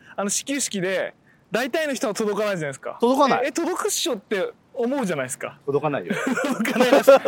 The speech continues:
Speaker 1: それが届かないらしいじゃないですか。
Speaker 2: これね、十八メートルあるらしいです。あ、じゃあ。
Speaker 1: これ三種類あるってことは、じゅ-、なんか、
Speaker 2: あ、あの、
Speaker 1: 小学生。
Speaker 2: 多分子供用。
Speaker 1: じゃあ、子供用でいいや。子供用がいい。<laughs> あ、でもちょっと待って。これ、プロはこの距離なの？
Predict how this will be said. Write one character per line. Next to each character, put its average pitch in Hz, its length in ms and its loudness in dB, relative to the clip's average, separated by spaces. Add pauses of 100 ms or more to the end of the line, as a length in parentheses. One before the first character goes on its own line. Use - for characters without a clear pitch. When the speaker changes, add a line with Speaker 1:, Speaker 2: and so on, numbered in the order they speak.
(180)
Speaker 1:
そ 277 100 -4
れ 262 60 -2
が 254 100 -2
届 262 300 -2
か 247 60 2
な 254 80 0
い 240 60 0
ら 220 100 -2
し - 100 -6
い 269 80 -2
じ 202 60 0
ゃ 160 40 -2
な 139 100 -2
い 123 40 -6
で 160 60 -2
す 160 60 2
か。 160 40 2
Speaker 2:
こ 143 40 2
れ 123 40 0
ね、 120 60 -6
十 170 260 2
八 185 300 0
メ 190 180 2
ー 175 40 0
ト 143 140 -2
ル 110 120 0
あ 101 60 0
る 104 120 -2
ら 104 120 -6
し - 140 -18
い 87 40 -20
で - 60 -20
す。 - 160 -20
あ、 147 100 -2
じ 160 80 4
ゃ 135 60 4
あ。 113 120 -2
Speaker 1:
こ - 120 -8
れ 262 60 -4
三 294 160 -4
種 339 140 -4
類 269 100 -2
あ - 20 -2
る 220 40 -2
っ - 40 -4
て 196 60 -16
こ 180 100 -8
と 147 140 -6
は、 156 220 -2
じ 180 120 -8
ゅ-、 - 40 -20 (120)
な 202 60 -10
ん - 20 -10
か、 190 180 6
Speaker 2:
あ、 170 40 4
あ 170 40 4
の、 165 80 2
Speaker 1:
小 220 140 2
学 - 20 -6
生。 247 40 4
Speaker 2:
多 240 60 2
分 147 120 -2
子 190 100 4
供 185 220 2
用。 156 180 -2 (240)
Speaker 1:
じ 185 80 -4
ゃ 160 40 -4
あ、 - 20 -12
子 190 120 -4
供 233 220 -2
用 214 140 -2
で 202 100 -4
い 190 40 -2
い - 20 -4
や。 131 160 -6 (800)
子 - 60 0
供 233 260 2
用 240 160 2
が 208 140 0
い 180 140 -2
い。 - 80 -12
<laughs> - 60 -20 (2250)
あ、 156 80 -6
で 175 60 -2
も 170 80 -2
ち - 100 -4
ょ 269 40 -2
っ - 20 -8
と 208 100 -4
待 151 120 -4
っ - 20 -12
て。 117 200 -4
こ 175 120 -4
れ、 196 240 -4 (220)
プ 285 120 -4
ロ 311 80 -2
は 202 160 0
こ 190 120 -4
の 196 100 -2
距 233 160 -4
離 190 120 -4
な 95 60 -6
の？ - 140 -14